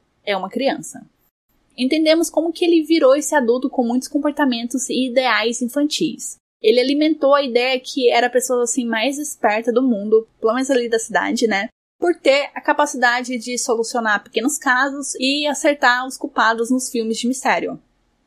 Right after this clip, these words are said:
E esse comportamento gerou cobranças de vários lados, dos pais do Abe, da cidade, do próprio Abe.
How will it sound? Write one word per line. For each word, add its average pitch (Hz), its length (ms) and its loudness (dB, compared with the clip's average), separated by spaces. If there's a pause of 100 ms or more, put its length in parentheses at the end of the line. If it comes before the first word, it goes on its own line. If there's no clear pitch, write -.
(120)
E 269 120 4
esse 294 160 4
comportamento 311 580 0
gerou 277 260 0
cobranças 254 520 -2
de 220 160 -8
vários 214 400 0
lados, 202 420 2
dos 202 200 -12
pais 220 400 -2
do 208 120 -4
Abe, 190 540 -4
da 185 100 -2
cidade, 208 720 0
do 196 100 -2
próprio 247 440 0
Abe. 254 460 0